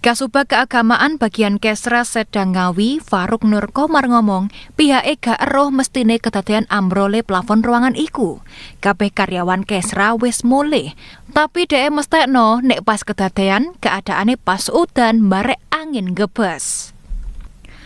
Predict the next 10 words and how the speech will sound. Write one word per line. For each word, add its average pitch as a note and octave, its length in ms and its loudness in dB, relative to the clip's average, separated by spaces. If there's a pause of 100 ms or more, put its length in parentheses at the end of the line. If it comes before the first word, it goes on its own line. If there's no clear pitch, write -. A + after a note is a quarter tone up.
(160)
Lah A#3+ 240 2
kedadean A#3+ 480 0
iku C4 320 2
nggarakno A#3+ 480 2
pirang-pirang B3 640 0
komputer A3 640 0
mbarek G3+ 240 2
berkas G#3+ 480 -4
ketiban A#3 560 -2
plafon. C#4+ 560 0